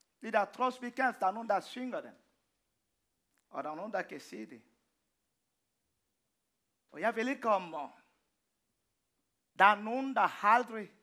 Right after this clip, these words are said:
læst eller set det, eller aldrig kom til at forstå, hvad det er.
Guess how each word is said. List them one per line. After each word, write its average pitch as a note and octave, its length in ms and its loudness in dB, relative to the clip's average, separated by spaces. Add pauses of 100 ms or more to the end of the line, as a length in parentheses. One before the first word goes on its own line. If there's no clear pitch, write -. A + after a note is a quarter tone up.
(760)
læst F#3 640 0 (160)
eller E3+ 280 -4
set G#3 380 -8
det, A3+ 240 -4
eller E3+ 340 2 (440)
aldrig G#3 640 6 (1120)
kom A3 260 4
til A#3 400 -4 (100)
at G3+ 160 6
forstå, A#3 280 -2
hvad G#3+ 160 4
det F#3+ 160 -6
er. A3 400 0